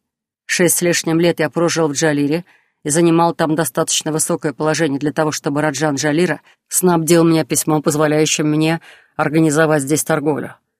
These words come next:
В этом письме оговорен процент с тех товаров, которые я сочту нужным отправить туда. Этот процент я должен получать из казны Раджана, госпожа баронесса, а вовсе не из вашего кармана". Выслушав мужа, Эльза ощутила некоторую неловкость.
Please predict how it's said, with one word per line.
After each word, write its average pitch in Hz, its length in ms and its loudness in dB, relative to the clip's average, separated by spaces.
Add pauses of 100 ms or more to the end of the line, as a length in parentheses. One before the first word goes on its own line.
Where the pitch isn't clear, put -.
(280)
В 156 60 -2
этом 170 240 0
письме 180 360 0
оговорен 170 500 0
процент 170 500 0
с - 60 -2
тех - 200 -4
товаров, 160 420 0
которые 165 340 0
я 156 40 0
сочту 165 380 -2
нужным 160 360 0
отправить 156 440 -2
туда. 147 300 -4 (580)
Этот 170 260 -4
процент 170 460 0
я 160 100 2
должен 165 280 0
получать 165 560 0
из 175 140 -2
казны 165 340 2
Раджана, 160 460 -2
госпожа 143 380 -4
баронесса, 151 520 -4 (400)
а 160 80 0
вовсе 185 280 2
не 185 140 6
из 185 80 4
вашего 143 340 0
кармана". 165 500 0 (960)
Выслушав - 460 -2
мужа, 175 340 0
Эльза 190 260 0
ощутила 196 440 -2
некоторую 196 480 -2
неловкость. 226 720 -4